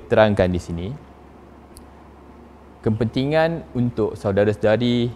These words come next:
melaksanakan aktiviti ataupun terlibat dengan co-curriculum. Di peringkat universiti, kami mengharapkan aktiviti-aktiviti sebegini dapat membentuk sasiah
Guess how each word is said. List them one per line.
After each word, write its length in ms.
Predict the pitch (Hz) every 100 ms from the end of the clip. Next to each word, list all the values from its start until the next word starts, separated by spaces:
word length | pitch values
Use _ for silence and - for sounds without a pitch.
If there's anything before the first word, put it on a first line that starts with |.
| -
melaksanakan 640 | 95 95 107 101 98 104
aktiviti 560 | 101 90 104 95 113 101
ataupun 240 | 95 92
terlibat 480 | 87 98 113 120 95
dengan 320 | 90 95 131 170 - - -
co-curriculum. 640 | 107 98 98 85 82 78 - - - - - - - - - -
Di 80 |
peringkat 480 | 87 98 95 113 -
universiti, 400 | 98 95 - 131 180 - - - - - - - - - - - -
kami 240 | 113 131
mengharapkan 800 | 151 120 123 127 131 - 143 139
aktiviti-aktiviti 800 | 95 - 107 - 120 104 107 104
sebegini 560 | 110 104 101 107 123 123
dapat 320 | 110 - -
membentuk 560 | 98 98 113 123 - -
sasiah 560 | - 107 - 131 127